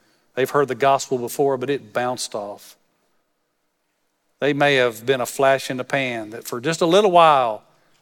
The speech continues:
received it with an o-, emotional response. They might have been somebody that received it with joy, but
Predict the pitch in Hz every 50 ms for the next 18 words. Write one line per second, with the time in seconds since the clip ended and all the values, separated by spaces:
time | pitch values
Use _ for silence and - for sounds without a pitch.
0 | _ - 131 123 - - - 165 165 165 156 143 123 120 117 - - 127 127 120
1 | 123 117 - 120 131 143 156 147 139 127 123 123 135 147 143 143 - 151 135 131
2 | 131 - - - 156 151 135 120 - - _ _ _ _ _ _ _ - 151 180
3 | 196 220 214 190 170 160 160 147 139 - - 147 143 143 139 139 135 131 123 117
4 | 123 117 113 - _ _ _ _ _ _ - 131 107 - - - 139 143 147 143
5 | 139 139 143 139 135 131 123 120 117 127 127 127 127 123 120 113 110 110 117 117
6 | -